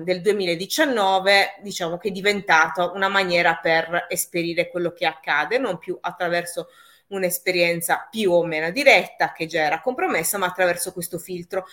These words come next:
che fa diventare i fatti del mondo definitivamente informazioni, rispetto a cui, come ti poni,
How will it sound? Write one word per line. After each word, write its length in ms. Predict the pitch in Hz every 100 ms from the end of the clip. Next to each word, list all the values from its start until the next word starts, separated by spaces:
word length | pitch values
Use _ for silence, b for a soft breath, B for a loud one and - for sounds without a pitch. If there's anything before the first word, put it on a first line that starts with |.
| B B
che 140 | 320
fa 160 | 330 247
diventare 1000 | 220 240 294 269 214 180 185 226 277 -
i 80 | -
fatti 320 | 208 - 196
del 160 | 262
mondo 420 | 254 196 190 196 202
definitivamente 800 | 196 196 180 185 175 165 170 170
informazioni, 1000 | 160 180 170 160 - 180 156 160 170 175 _ _ _ b b
rispetto 380 | 202 - 190 -
a 100 | 185
cui, 480 | - 220 220 240 -
come 260 | - 175 175
ti 160 | 269
poni, 560 | 208 175 175 185 202